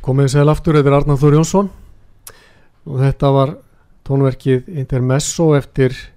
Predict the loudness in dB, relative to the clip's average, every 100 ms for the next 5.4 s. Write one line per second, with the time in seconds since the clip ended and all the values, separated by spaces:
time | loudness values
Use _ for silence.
0 | _ -8 -6 -4 -4 -4 -6 -8 -10 -6
1 | -6 -6 -12 -12 -10 -10 -10 -6 -4 -2
2 | -4 -6 _ _ _ _ _ _ -6 -2
3 | 2 2 0 -4 -20 -12 -8 -4 -2 -2
4 | -2 -2 -2 0 0 -2 -4 -6 -8 -10
5 | -6 -6 -6